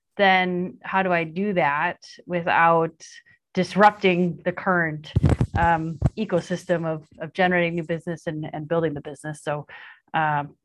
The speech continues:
that makes sense. And I think it's fascinating that you have, um, technology that kind of, I like the red light, green light, uh, philosophy <laughs> of,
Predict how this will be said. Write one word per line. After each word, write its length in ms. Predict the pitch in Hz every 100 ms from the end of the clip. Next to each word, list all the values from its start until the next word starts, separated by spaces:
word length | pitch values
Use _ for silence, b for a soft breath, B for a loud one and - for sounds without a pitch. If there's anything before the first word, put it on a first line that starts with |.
| -
that 380 | 190 208 254 214
makes 240 | 202 185
sense. 280 | 180 170 170
And 80 | 180
I 80 | 175
think 220 | 202 190
it's 160 | 170
fascinating 640 | - 190 190 180 175 170 160
that 100 | 156
you 120 | 160
have, 420 | 165 165 160 160 - _ b b _ _ -
um, 440 | 175 165 156 156 -
technology 720 | 190 190 185 196 202 175 170
that 200 | 165 160
kind 220 | - 170
of, 200 | 160 156 160 _ _ _ _ _ -
I 100 | 185
like 240 | 180 180 180
the 240 | 165 165
red 220 | - 170
light, 280 | 165 156 -
green 240 | - 180 170
light, 260 | 156 185 _ _ -
uh, 80 | 156 - -
philosophy 640 | 185 170 - - 180 190 - -
<laughs> 120 | -
of, 520 | 254 294 285 202